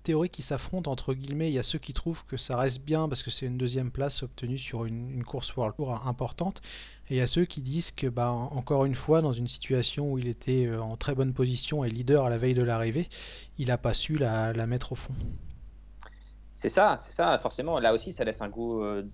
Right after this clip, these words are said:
Speaker 2: doux amer, quoi, parce qu'il y a à la fois le résultat brut qui est excellent et, euh, et en même temps la façon dont ce résultat a été obtenu et surtout, euh, à quel point il est passé près de pouvoir obtenir encore mieux. Et évidemment, une, une grande victoire sur, euh, une course comme le Dauphiné, qui est quelque chose qu'en fait, il n'a encore jamais eu sur une course par étape, euh, dans toute sa carrière.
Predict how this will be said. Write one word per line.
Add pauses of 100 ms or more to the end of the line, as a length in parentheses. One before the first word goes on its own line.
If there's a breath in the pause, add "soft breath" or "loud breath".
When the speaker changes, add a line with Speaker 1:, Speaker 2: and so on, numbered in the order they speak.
(180)
Speaker 2:
doux
amer,
quoi,
parce
qu'il
y
a
à
la
fois
le
résultat
brut
qui
est
excellent
et,
euh,
et
en
même
temps
la
façon
dont
ce
résultat
a
été
obtenu
et
surtout,
euh,
à
quel
point
il
est
passé
près
de
pouvoir
obtenir
encore
mieux.
Et
évidemment,
une,
une
grande
victoire
sur,
euh, (520 loud breath)
une
course
comme
le
Dauphiné,
qui
est
quelque
chose
qu'en
fait,
il
n'a
encore
jamais
eu
sur
une
course
par
étape,
euh,
dans
toute
sa
carrière.